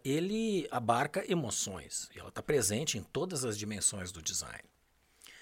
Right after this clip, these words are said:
Tanto nas expressões, ah, visuais, quanto nas outras percepções dos sentidos. E o usuário é impactado por ela.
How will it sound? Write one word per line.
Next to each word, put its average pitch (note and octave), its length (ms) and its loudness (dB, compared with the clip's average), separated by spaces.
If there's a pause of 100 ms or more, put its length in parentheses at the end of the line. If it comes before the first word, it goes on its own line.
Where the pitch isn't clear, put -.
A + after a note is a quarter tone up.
(220)
Tanto A#2+ 480 -2
nas A2 460 -2
expressões, - 1120 0 (600)
ah, G2+ 280 -8
visuais, G2 680 -2
quanto A#2 500 -6
nas F2+ 640 -2 (140)
outras D#3 680 0
percepções A2+ 1080 -4 (140)
dos A#2+ 160 -2
sentidos. - 680 -4 (720)
E C3 120 2
o D#3 60 4
usuário C3+ 560 2
é - 20 0
impactado F3+ 680 -2
por E2+ 180 -10
ela. G2 300 -4